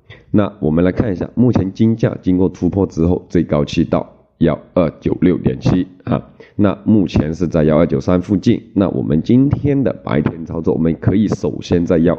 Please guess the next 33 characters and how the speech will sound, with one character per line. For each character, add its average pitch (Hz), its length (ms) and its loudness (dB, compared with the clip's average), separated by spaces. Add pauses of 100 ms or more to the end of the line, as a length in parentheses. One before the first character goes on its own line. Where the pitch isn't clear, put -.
二 98 100 2
九 - 220 -2
三 85 220 0
九 57 160 0
四 - 220 0
附 90 220 -2
近 82 180 2
去 - 380 -4
做 - 140 0
空 95 240 -2 (1080)
啊， 82 160 0
做 104 180 0
回 90 140 -2
调。 80 220 -4 (840)
它 117 220 -6
要 127 160 -2
消 101 280 -2
化 104 300 -4
这 - 120 -2
个 - 240 -2
获 - 300 -2
利 82 200 2
盘， - 300 -6
还 113 140 -2
有 78 100 2
技 110 320 2
术 90 280 0
性 85 260 -2
需 - 180 0
要 82 120 4
回 80 160 0
调 73 240 -4 (500)
啊， 82 340 -6